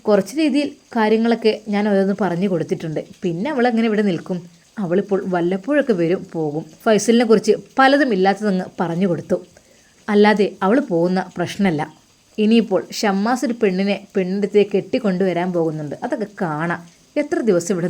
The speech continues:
നിൽക്കും എന്നുള്ളത്. അതിനൊക്കെ നല്ല അടവുകൾ ഞാൻ കണ്ടുപിടിച്ചിട്ടുണ്ട്. അങ്ങനെ പുകച്ച് പുറത്ത് ചാടിപ്പിക്കണം, അതാണ് വേണ്ടത്. ഉമ്മാക്കും ഷമ്മാസിനും കുറച്ചേറെയാണ്. സഹിക്കാൻ പറ്റാത്ത ഒരു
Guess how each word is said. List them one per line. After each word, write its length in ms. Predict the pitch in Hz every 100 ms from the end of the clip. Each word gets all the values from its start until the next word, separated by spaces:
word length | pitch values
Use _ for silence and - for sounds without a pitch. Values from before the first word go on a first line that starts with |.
| 160
നിൽക്കും 240 | 147 196 190
എന്നുള്ളത്. 340 | 160 156 147 160 - - _ - -
അതിനൊക്കെ 380 | 294 330 220 208 - - _ _ - 240
നല്ല 340 | 294 339 - - - - _ _ 220
അടവുകൾ 360 | 214 240 240 254
ഞാൻ 80 | 202 202
കണ്ടുപിടിച്ചിട്ടുണ്ട്. 720 | 175 196 185 - 180 170 165 170 247
അങ്ങനെ 320 | 294 330 349 311 214
പുകച്ച് 360 | 175 185 190 214
പുറത്ത് 260 | 185 175 220 190
ചാടിപ്പിക്കണം, 500 | 156 - - 160 - _ _ -
അതാണ് 280 | 262 285 202 196 - 165
വേണ്ടത്. 360 | 160 160 160 170 - _ _ _ _ _ _ 220
ഉമ്മാക്കും 380 | 208 208 214 180
ഷമ്മാസിനും 480 | 196 185 180 185 175
കുറച്ചേറെയാണ്. 720 | 294 277 - 302 190 170 175 156 - _ _ _ _ _ _ -
സഹിക്കാൻ 380 | 196 185 185 262
പറ്റാത്ത 320 | 269 262 233 240
ഒരു 100 | 214